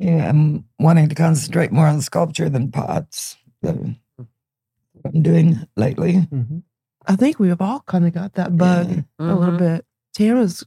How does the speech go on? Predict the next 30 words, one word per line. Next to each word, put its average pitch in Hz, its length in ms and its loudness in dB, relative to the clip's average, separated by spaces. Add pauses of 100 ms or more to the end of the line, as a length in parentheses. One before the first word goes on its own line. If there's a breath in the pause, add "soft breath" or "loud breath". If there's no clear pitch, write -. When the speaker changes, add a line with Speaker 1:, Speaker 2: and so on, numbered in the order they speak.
(140)
Speaker 1:
Mm-hmm. 170 360 -4 (120)
Speaker 3:
got 180 240 4
one 170 220 4
going 175 400 2
that's - 380 -2 (180)
Speaker 4:
Yes, 156 280 0
Speaker 3:
bigger 214 200 4
than 175 80 0
Speaker 4:
I, 196 140 2
Speaker 3:
she 233 240 0
is. 202 220 -2
Speaker 4:
I, 165 100 -16 (240)
you 190 160 -4
know, 180 520 -4 (1120)
I've 165 160 -2
always, 175 440 -4 (100)
you 147 160 -8
know, 143 320 -10 (580)
working 170 300 -4
with 139 100 -8
Demas 135 560 -10 (580)
and 139 140 -6
in 139 120 -4
awe 135 240 -4
of 135 80 -12
his 135 220 -14
work. 131 460 -10 (560)
And, 135 560 -8 (460)
you 139 160 -8
know, 135 460 -8